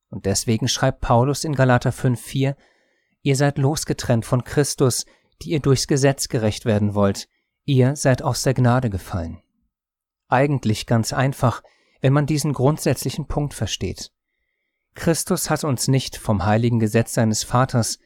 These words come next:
sondern von der Strafe, die durch die Übertretung kommt, befreit. Er hat unsere Sünden auf sich genommen. Dadurch wird, wie beim Freigelassenen vor Gericht,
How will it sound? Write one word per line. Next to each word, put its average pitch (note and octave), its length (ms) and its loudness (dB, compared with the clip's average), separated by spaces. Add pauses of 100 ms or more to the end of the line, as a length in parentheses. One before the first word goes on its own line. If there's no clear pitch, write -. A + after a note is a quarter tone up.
(260)
sondern A#2+ 320 2
von C3+ 180 2
der A#2 100 4
Strafe, A#2+ 720 -2
die G#2 80 -8
durch G2+ 160 -4
die - 120 -4
Übertretung B2 600 -2
kommt, - 380 -8
befreit. - 560 -12 (720)
Er C3 100 -6
hat - 160 -2
unsere B2 400 0
Sünden B2+ 360 2
auf B2+ 240 0
sich - 260 -6
genommen. F#2 400 -6 (640)
Dadurch A2+ 420 0
wird, C3+ 320 2
wie C3 160 -2
beim D#3 200 -2
Freigelassenen B2+ 720 2
vor A#2 200 2
Gericht, B2 520 -2